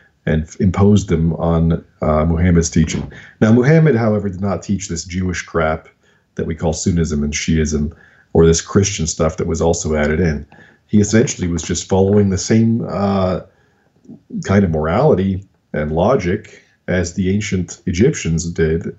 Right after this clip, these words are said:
uh, the ancient Egyptian prophets, like Enoch, for example. So,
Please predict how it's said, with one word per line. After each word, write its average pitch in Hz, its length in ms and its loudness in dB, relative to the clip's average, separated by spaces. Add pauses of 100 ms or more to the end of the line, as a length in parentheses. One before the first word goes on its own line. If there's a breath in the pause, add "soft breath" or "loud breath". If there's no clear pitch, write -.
(100)
uh, 82 280 0
the 90 180 0
ancient 104 200 2
Egyptian 92 420 0
prophets, 87 640 -2 (260 loud breath)
like 87 200 -2
Enoch, 87 440 2
for 85 140 -2
example. 78 580 -6 (520 soft breath)
So, 90 520 0